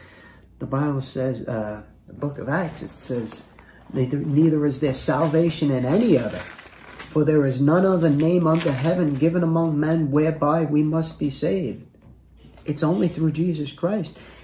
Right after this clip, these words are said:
Jesus didn't come down to start a religion. He didn't come out of heaven and leave, just like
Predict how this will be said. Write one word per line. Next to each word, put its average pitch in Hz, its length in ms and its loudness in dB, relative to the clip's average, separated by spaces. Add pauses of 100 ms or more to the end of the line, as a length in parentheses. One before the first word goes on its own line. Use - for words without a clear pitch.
Jesus 214 300 2
didn't 220 180 4
come 208 180 0
down 214 260 0
to 175 60 -2
start 139 320 0
a 139 40 -2
religion. 127 640 -2 (840)
He 294 80 6
didn't 320 200 4
come 135 500 -2
out 139 200 -2
of 120 100 -6
heaven 139 380 0
and 113 240 -2
leave, 160 460 6
just 151 260 -2
like 135 240 -2